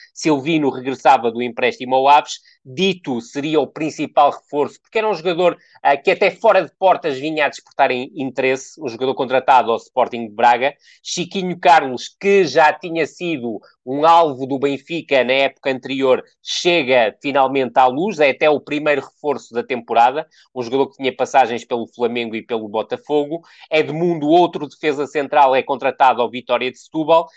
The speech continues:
chega o zairense Tueba, oriundo do Vita, também do Zaire, eh, e por fim, já com a pré-época em marcha, já em agosto,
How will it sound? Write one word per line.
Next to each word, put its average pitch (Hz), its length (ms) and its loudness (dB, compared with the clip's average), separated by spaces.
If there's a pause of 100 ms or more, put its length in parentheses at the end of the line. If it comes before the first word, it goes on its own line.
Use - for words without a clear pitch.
(140)
chega 143 560 2
o 135 220 -2
zairense 151 800 0
Tueba, 127 680 2
oriundo 127 500 -4
do 120 180 -10
Vita, 165 640 -2
também 110 400 -2
do 110 160 -8
Zaire, 127 480 0 (420)
eh, 143 220 2
e 180 120 -4
por 180 240 -4
fim, 180 360 -6
já 143 380 2
com 131 220 -4
a 123 60 -2
pré-época 131 540 0
em 123 100 -4
marcha, 135 500 0
já 123 360 2
em 123 280 -4
agosto, 135 600 0